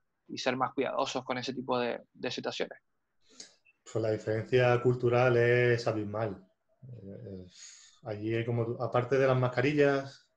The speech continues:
Speaker 2: de que hay gente incluso que, que va con guantes, eh, es el hecho del respeto que tienen a todo, tanto al, a las demás personas, ya que ellos no se tocan cuando se saludan, no se tocan cuando se despiden,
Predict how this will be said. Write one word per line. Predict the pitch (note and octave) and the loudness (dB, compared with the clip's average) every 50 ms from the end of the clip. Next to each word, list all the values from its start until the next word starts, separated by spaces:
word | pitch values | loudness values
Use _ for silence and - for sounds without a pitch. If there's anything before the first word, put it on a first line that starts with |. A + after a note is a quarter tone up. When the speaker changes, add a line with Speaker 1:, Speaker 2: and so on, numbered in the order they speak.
| _ _ _ | _ _ _
Speaker 2:
de | - G#2+ G#2+ G#2+ G#2 G#2 G#2 G#2 G#2 G#2 G#2 | -8 -6 -4 -4 -2 -4 -4 -4 -4 -4 -2
que | - | 0
hay | A2+ A#2 A#2 | 0 0 0
gente | - - B2+ B2 B2 B2 A#2+ | -2 -2 -2 -2 -2 -2 -4
incluso | A2+ - B2 B2 B2 - A#2 | -4 -2 -2 -2 -2 -2 -2
que, | A2 A2 G#2+ G#2 G2 - _ _ _ _ _ _ _ _ _ _ - | -2 -2 -2 -2 -4 -10 _ _ _ _ _ _ _ _ _ _ -4
que | - A#2 | 0 2
va | A#2 A#2+ B2 A#2+ | 4 4 4 2
con | - B2 A#2 | 2 0 2
guantes, | A#2 C3 C3+ C#3 C3 C3 C3 C3 C3+ C3 C3 - _ _ _ _ _ _ _ _ _ _ _ _ _ _ _ _ | 2 2 2 0 0 2 2 2 0 -2 -6 -12 _ _ _ _ _ _ _ _ _ _ _ _ _ _ _ _
eh, | - A#2+ A#2 A2+ A2 G#2+ G#2+ G#2+ G#2+ G#2 G#2 A2+ - - _ _ - - C#3 | -6 -4 -2 -2 -2 -2 -4 -4 -4 -4 -6 -8 -10 -14 _ _ -18 -12 -10
es | C3 A2+ - - | -10 -6 -4 0
el | B2 B2+ | 0 0
hecho | B2+ B2+ C#3+ | 2 4 4
del | C#3 C3+ B2 | 4 4 4
respeto | A#2 G#2+ - - B2 A#2+ C#3 | 2 0 -2 -2 0 0 0
que | C3 C3 A#2+ | 2 0 2
tienen | B2 B2+ C3 C#3+ C#3 B2+ | 2 0 0 0 0 -2
a | A2+ | -2
todo, | - B2 A#2 A2 G2 G2 | 0 0 0 0 -2 -2
tanto | G2+ G#2+ G#2+ G2+ - G#2+ G#2+ G#2+ | -4 -6 -6 -6 -4 -4 -2 -2
al, | G#2+ G#2+ G#2+ G#2+ G#2 G#2+ G#2+ G#2+ G#2+ G#2+ G#2 G#2 G2+ G2 - _ _ _ _ _ _ | 0 -2 -2 -2 -4 -4 -4 -6 -6 -6 -8 -8 -10 -14 -18 _ _ _ _ _ _
a | A2 A2 | -6 -4
las | A2 A2 A2 A2 A2 A#2 - - A#2+ A#2 A2+ | -4 -2 -2 -2 -4 -4 -6 -10 -16 -14 -10
demás | A2 A2 A#2 B2 B2 - | -6 -4 -2 -2 -2 0
personas, | - B2+ A#2+ - C#3 C#3 C#3+ C#3+ D3 C#3+ | 0 -2 -2 -2 -2 -2 0 0 0 2
ya | B2+ A#2+ A#2 | 2 2 2
que | A#2 A#2 A#2+ | 2 2 2
ellos | A#2+ B2 B2 | 4 4 2
no | B2 B2 | 0 0
se | - B2 A#2+ A2+ | 0 0 -2 0
tocan | A2+ - C3+ C3+ C3 A#2+ | 0 0 0 0 0 -2
cuando | A2+ - A#2 A2+ G#2 | -2 -2 -4 -4 -6
se | - A2 | -6 -6
saludan, | - A2 A2 B2+ C#3 C#3+ D3 D3 C#3+ | -4 -2 -2 0 2 2 2 2 0
no | C3+ B2 | 0 -2
se | - A2+ | -4 -4
tocan | A2 B2 A#2 A#2 A#2 A#2 | -4 -4 -2 -4 -4 -4
cuando | - A2+ A2 G#2+ | -6 -8 -8 -8
se | - - G#2 | -8 -10 -10
despiden, | G#2 G2 - - C#3 C#3 C#3 C#3 C#3 C#3 C3+ | -10 -8 -6 -4 -2 0 0 -2 -2 -4 -8